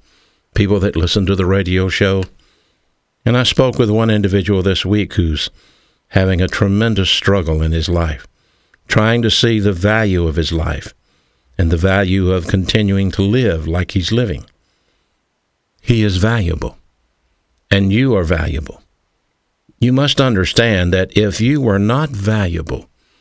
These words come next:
God would not have sent his son to pay for your sin.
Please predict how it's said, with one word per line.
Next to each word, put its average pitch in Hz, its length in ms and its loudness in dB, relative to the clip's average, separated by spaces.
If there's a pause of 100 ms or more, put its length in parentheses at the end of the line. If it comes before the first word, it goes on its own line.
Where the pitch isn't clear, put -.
(500)
God 107 360 2
would 95 220 0
not 107 340 0
have 123 120 -4
sent - 300 0
his 101 180 0
son 90 380 0
to 82 80 -4
pay 92 300 0
for 80 160 -8
your 80 180 -2
sin. 73 420 -4